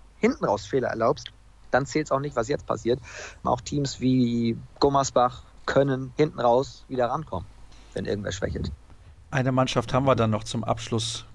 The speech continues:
Speaker 2: was unseren kleinen Überblick angeht über die zweite Liga,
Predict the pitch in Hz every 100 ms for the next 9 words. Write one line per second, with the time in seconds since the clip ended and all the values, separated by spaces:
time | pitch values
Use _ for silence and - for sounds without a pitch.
0 | - - 113 - 110 117 113 127 156 147
1 | 139 185 165 139 135 - 135 147 139 135
2 | - - 135 131 127 - 127 135 135 135
3 | 135